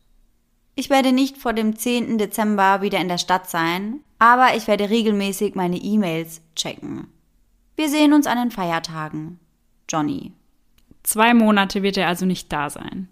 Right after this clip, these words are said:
Speaker 1: Ganz genau, bis zum zehnten Dezember.
Speaker 2: Okay, ja. Mhm.
Speaker 1: Diese Nachricht hinterlässt einen bitteren Beigeschmack bei Johns Freunden.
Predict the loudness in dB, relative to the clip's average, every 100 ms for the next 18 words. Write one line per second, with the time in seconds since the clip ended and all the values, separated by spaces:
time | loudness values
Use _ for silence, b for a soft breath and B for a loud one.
0 | _ 0 2 2 -2 -4 -6 -8 -14 -8
1 | -4 -2 -4 -14 -20 _ _ -6 -6 -4
2 | -4 -4 -6 -6 -8 -8 -6 -6 -6 -12
3 | -18 -16 -12 -10 -6 -4 -2 0 -2 -4
4 | -6 -4 -4 -4 -8 -4 -6 -8 -20 -20
5 | _ _ -2 -2 0 2 2 0 -6 -6
6 | -4 0 2 2 -2 -4 -4 -2 -2 -2
7 | -2 -2 2 2 2 -4 -4 -4 -6 -8
8 | -6 -6 -8 -8 -6 -4 -6 -10 -12 -14